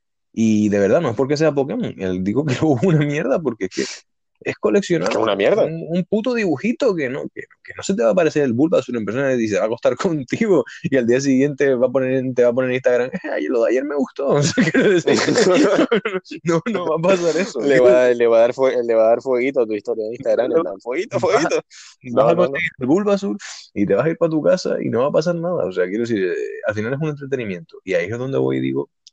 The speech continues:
Speaker 1: que por eso lo comparo con el fútbol, que eso es otro tema, que la verdad es que sinceramente no,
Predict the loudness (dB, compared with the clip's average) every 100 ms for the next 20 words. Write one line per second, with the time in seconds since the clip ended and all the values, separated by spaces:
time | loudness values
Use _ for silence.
0 | _ -4 -2 -2 0 0 0 0 2 2
1 | -2 -4 -4 -4 -8 -12 _ -10 -6 -2
2 | 0 0 0 -2 -6 _ -6 0 2 2
3 | 2 2 2 0 -2 -6 -10 -12 -10 -8
4 | -6 -8 -12